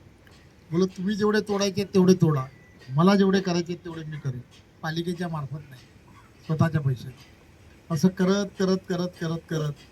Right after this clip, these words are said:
अशी परिस्थिती निर्माण झाली की त्या रस्त्यावरती माझी गाडी आली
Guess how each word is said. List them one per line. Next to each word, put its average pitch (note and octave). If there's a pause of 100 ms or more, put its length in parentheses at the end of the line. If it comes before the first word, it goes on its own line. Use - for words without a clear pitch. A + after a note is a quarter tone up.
(520)
अशी D#3
परिस्थिती G3
निर्माण F3
झाली D#3 (420)
की F3
त्या E3+
रस्त्यावरती F3 (1300)
माझी F3+
गाडी G#3
आली F3